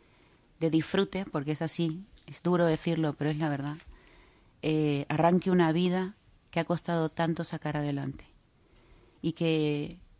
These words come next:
no hay derecho a esto, que son setenta años. Hablan de que la prisión permanente revisable, veinticinco años, les parece una barbaridad. A mí lo que me parece la, una barbaridad es levantarme todas las mañanas en mi casa y ver que la cama de mi hija está vacía.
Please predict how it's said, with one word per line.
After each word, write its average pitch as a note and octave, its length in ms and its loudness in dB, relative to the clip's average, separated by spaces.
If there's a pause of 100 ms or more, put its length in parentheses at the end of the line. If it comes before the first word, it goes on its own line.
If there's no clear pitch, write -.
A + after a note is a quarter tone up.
(160)
no F3+ 160 4
hay F#3 80 4
derecho D#3 400 0
a C#3 80 0
esto, D3 320 -8
que C#3+ 220 -4
son E3 240 0
setenta E3 460 0
años. D#3 280 -2
Hablan E3+ 320 0
de E3 160 0
que D#3+ 100 -4
la D#3 120 -4
prisión D#3+ 320 -4
permanente D#3 460 0
revisable, D#3 500 -4
veinticinco D3+ 560 0
años, D#3+ 240 0
les D3+ 100 -4
parece D3+ 300 -6
una D3+ 140 -2
barbaridad. C#3 540 -4 (540)
A D3+ 80 -2
mí F3 120 6
lo F#3 120 4
que F3+ 100 2
me E3+ 100 4
parece E3 340 0
la, E3 100 0
una E3+ 280 4
barbaridad D3+ 400 0
es D#3+ 80 -2
levantarme D#3+ 560 0
todas D#3 240 0
las D#3 100 0
mañanas D#3 440 2
en D3+ 80 0
mi D3 100 0
casa D#3 300 -8
y D3+ 40 0
ver D3+ 200 -2
que D#3 100 -4
la D3 140 -4
cama D3+ 280 0
de D3 80 -2
mi C#3+ 140 0
hija C#3+ 160 -6
está C#3+ 200 -10
vacía. C3 380 -12